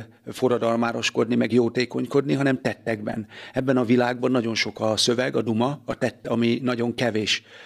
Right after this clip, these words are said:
hozzá. Tehát nálam a produktum mindig az a lényeges, mert, ö, szemléletem szerint egyedül csak a szótárban előzi meg az eredmény a munkát. Először van a munka, aztán az eredmény. És, ö, mivel a nagyközségünk, ö, támogató, a tisztelt képviselőtestület is,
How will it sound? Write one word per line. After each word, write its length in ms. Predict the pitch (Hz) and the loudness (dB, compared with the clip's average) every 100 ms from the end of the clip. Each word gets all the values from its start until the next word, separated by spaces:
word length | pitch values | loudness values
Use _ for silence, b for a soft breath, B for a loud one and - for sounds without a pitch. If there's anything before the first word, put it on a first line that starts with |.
| B | B
hozzá. 420 | - 110 - 107 - B B | 0 2 0 -4 -12 B B
Tehát 180 | - 131 | -6 -2
nálam 220 | 139 131 | 0 2
a 40 | 123 | 2
produktum 720 | 143 127 113 - 117 101 - | 2 2 0 -4 -6 -8 -10
mindig 280 | 131 117 117 | -6 -2 0
az 120 | 113 | 0
a 60 | 107 | 0
lényeges, 580 | 110 113 127 151 - - | 0 2 0 0 -4 -4
mert, 360 | 117 117 117 | -2 -2 0
ö, 160 | 123 120 | 2 2
szemléletem 560 | 113 123 120 110 120 110 | 2 2 2 0 -2 -4
szerint 360 | - 113 113 | 0 0 0
egyedül 340 | 117 113 107 110 | 0 -2 -2 -4
csak 240 | - 110 | -4 -2
a 60 | 113 | -2
szótárban 720 | - 113 110 107 107 110 123 | 2 0 0 -6 -4 -2 0
előzi 360 | 113 113 107 | 0 0 0
meg 180 | 107 110 | -2 -2
az 100 | 107 | -2
eredmény 440 | 127 117 107 107 | -2 -4 -2 0
a 40 | 110 | 4
munkát. 500 | 113 104 113 101 - B B B B B | 4 4 0 -8 -12 B B B B B
Először 360 | - 127 120 123 | -4 -2 0 0
van 80 | 120 | 4
a 40 | |
munka, 300 | 127 151 147 | 6 4 2
aztán 240 | 143 - 127 | -2 0 0
az 120 | 123 | 2
eredmény. 460 | 123 107 110 107 104 B - | 0 -2 -6 -10 -14 B -4
És, 360 | 120 117 - | 0 2 2
ö, 200 | 123 120 120 - - | 2 2 0 -6 -4
mivel 340 | 113 120 120 117 | 2 4 4 2
a 140 | 113 | 2
nagyközségünk, 920 | 113 139 - 120 - 120 107 113 110 | 2 0 0 0 0 0 -2 -2 -2
ö, 160 | 117 117 110 | 0 0 0
támogató, 760 | 139 131 120 113 - 123 139 - | -2 0 0 0 2 4 2 0
a 180 | 117 | -4
tisztelt 340 | 107 117 120 110 | 0 0 0 -2
képviselőtestület 1000 | 127 120 120 120 120 127 120 - 127 127 | -2 -2 0 2 2 0 -2 -2 -2 2
is, 260 | 156 - | 2 2